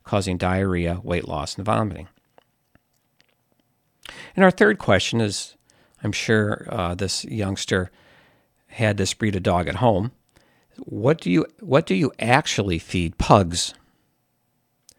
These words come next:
The pug is an adorable small breed dog with loads of personality.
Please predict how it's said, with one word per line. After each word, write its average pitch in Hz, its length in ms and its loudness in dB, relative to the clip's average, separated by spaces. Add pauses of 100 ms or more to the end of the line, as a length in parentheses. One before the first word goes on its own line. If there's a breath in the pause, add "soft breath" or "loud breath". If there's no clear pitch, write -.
(420 soft breath)
The 123 100 -8
pug 190 320 -2
is 113 100 -2
an 107 80 0
adorable 113 600 4
small 104 380 -2
breed 98 280 -2
dog 90 300 -2
with 90 120 -8
loads 113 460 4
of - 80 -4
personality. 76 800 -4